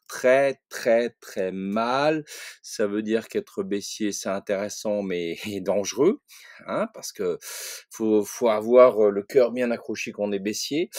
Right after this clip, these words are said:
Heu, par contre, faudra être en capacité de ramasser, heu, une hausse, heu, alors quand ? j'en sais rien, ou de taper des rebonds et de reprendre, heu, ce qu'il y a, ce qui va pas être évident.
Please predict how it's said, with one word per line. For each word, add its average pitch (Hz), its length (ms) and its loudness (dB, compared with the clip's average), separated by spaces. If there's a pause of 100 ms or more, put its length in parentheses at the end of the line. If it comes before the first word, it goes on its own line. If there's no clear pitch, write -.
(420)
Heu, 107 340 6
par - 180 -4
contre, - 280 -10
faudra 98 320 -6
être 113 100 -12
en 101 80 -8
capacité - 640 -10
de 92 420 -6
ramasser, 110 640 -6
heu, 90 300 -2
une 104 260 -8
hausse, 101 440 -8
heu, 87 300 -8
alors 92 280 -8
quand ? 104 260 -6 (160)
j'en 123 300 -6
sais - 180 -10
rien, 95 280 -14 (540)
ou 127 140 -2
de 110 180 -2
taper 117 360 -2
des 107 140 0
rebonds 101 440 -2
et - 40 -2
de 98 60 -2
reprendre, 107 600 -6
heu, 87 140 -4
ce - 100 -12
qu'il - 200 -10
y - 20 -2
a, 95 120 -10 (320)
ce - 140 -16
qui 117 140 -8
va 98 140 0
pas 104 140 -2
être - 160 -8
évident. 87 260 -20